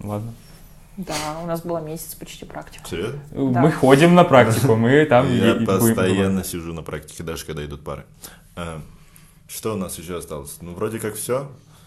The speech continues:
Speaker 1: Да.
Speaker 3: Вс-, вы сказали все, что хотели по поводу практики?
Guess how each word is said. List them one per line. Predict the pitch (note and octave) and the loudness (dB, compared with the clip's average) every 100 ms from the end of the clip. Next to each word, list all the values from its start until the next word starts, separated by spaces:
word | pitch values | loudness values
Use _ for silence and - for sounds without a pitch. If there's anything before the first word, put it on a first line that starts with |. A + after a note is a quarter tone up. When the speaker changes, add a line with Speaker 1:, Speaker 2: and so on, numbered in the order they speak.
| - | -18
Speaker 1:
Да. | - A2 G2+ G#2 | -12 -8 -4 -2
Speaker 3:
Вс-, | G#2+ G#2+ G#2 | -2 -6 -8
вы | G2 G#2+ G#2 | -6 -6 -6
сказали | - A2 A2+ G2+ | -6 -4 -4 -6
все, | G2 B2 | -8 -12
что | - E2+ | -12 -12
хотели | - - E2 C#2+ C#2+ | -14 -12 -12 -12 -14
по | - - | -16 -18
поводу | D2+ D2+ D2 | -16 -16 -16
практики? | C#2 - - - | -18 -18 -20 -20